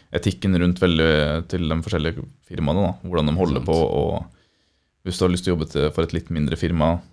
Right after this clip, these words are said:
Speaker 2: Ja.
Speaker 1: så må du kanskje jobbe veldig, veldig mye
Speaker 2: Mm.
Speaker 1: for å kunne klare å matche da, med den store, altså det har bare
Speaker 2: Den
Speaker 1: blitt
Speaker 2: ser jeg.
Speaker 1: pengeindustri. Altså det er veldig lite
Speaker 2: Det ser jeg.
Speaker 1: spill som blir lagd på samme måte som det gjorde, gjorde før.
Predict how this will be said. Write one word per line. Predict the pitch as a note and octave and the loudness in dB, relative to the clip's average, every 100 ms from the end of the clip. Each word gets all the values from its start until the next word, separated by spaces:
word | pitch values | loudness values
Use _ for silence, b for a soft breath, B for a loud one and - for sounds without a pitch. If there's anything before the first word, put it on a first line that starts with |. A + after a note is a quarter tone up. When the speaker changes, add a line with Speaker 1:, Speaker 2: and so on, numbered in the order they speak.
| _ - | _ -6
Speaker 2:
Ja. | E2+ | -6
Speaker 1:
så | - F2+ | -4 -4
må | |
du | F2+ | 0
kanskje | F2+ F2 D#2+ | 0 2 2
jobbe | D2 | 4
veldig, | E2 D#2+ C#2 | 4 2 2
veldig | E2 D2 E2+ | 0 0 0
mye | E2+ C#2+ D#2 F#2 _ _ - | 0 -2 -4 -6 _ _ -6
Speaker 2:
Mm. | G2 G#2+ D#2+ | -2 -2 0
Speaker 1:
for | D#2 | 0
å | D2+ C2+ C2+ - - _ _ _ _ _ _ | 2 0 -2 -6 -14 _ _ _ _ _ _
kunne | F2+ E2+ D#2 D2+ | -2 0 0 0
klare | F2 | 0
å | D#2 | 0
matche | - - C#2+ | -2 -4 0
da, | G2+ | 2
med | E2+ B1 | 2 -2
den | |
store, | - F2 A1 - - G1+ - - _ - | -2 -4 -2 -4 -4 -8 -10 -16 _ -8
altså | F2+ F#2 | -6 -2
det | D#2+ | 0
har | E2+ | 2
bare | F2+ | 2
Speaker 2:
Den | E2+ F#2 | 2 0
Speaker 1:
blitt | F#2 | 0
Speaker 2:
ser | F#2 | 2
jeg. | D#2+ | 2
Speaker 1:
pengeindustri. | D2+ D#2 - - - | 0 -4 -8 -10 -10
Altså | E2 F#2 | -8 -2
det | E2 | 0
er | D#2+ D#2+ | 2 0
veldig | D#2+ | 0
lite | D2+ A#1+ C2 C#2 B1+ A1+ C2 - _ _ - | -4 -4 -4 -4 -4 -6 -8 -12 _ _ -6
Speaker 2:
Det | E2+ E2+ | -4 -4
ser | D#2+ D#2+ | -6 -8
jeg. | A2 - _ | -10 -18 _
Speaker 1:
spill | - D#2+ D#2 | -6 -2 -2
som | D#2 E2+ | -2 -2
blir | D2+ | 0
lagd | D2 D#2+ E2+ - | 0 -2 -6 -10
på | F2 | -6
samme | F#2 F2 | 0 0
måte | D#2+ E2 D#2 | 0 -2 -4
som | F2 | -2
det | D#2+ | 0
gjorde, | D#2 D#2+ - - | -2 -6 -10 -6
gjorde | D#2+ C#2 C#2 | -2 0 -2
før. | C#2 - | -4 -8